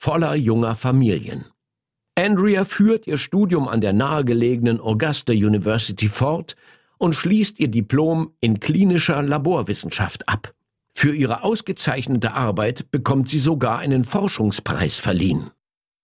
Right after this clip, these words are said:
Aber wie schon so oft in ihrem Leben folgt auf den Erfolg bald der nächste Rückschlag.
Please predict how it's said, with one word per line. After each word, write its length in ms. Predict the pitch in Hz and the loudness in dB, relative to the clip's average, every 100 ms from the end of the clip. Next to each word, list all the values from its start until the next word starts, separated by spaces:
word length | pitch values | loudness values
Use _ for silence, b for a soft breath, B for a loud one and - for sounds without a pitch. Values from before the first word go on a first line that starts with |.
| _ _ _ _ _ _ | _ _ _ _ _ _
Aber 280 | 196 175 151 | -4 -2 0
wie 160 | 180 139 | 0 2
schon 280 | 180 151 | 2 0
so 240 | 123 156 - | 2 0 0
oft 240 | 165 - | -4 -2
in 100 | 135 | 0
ihrem 240 | 123 113 117 | 2 2 2
Leben 380 | 123 123 117 | 2 2 2
folgt 420 | 107 139 131 110 - | 0 0 0 -2 -4
auf 160 | 107 | -2
den 140 | 104 76 | 0 -2
Erfolg 680 | 80 - 110 101 - - - | -2 0 0 0 -6 -14 -4
bald 460 | 113 110 104 - | 0 0 -2 -4
der 100 | 95 | 0
nächste 560 | 87 110 101 - 113 110 | 2 0 0 -2 0 0
Rückschlag. 680 | 104 - - 82 - - | 0 -2 -2 -2 -4 -10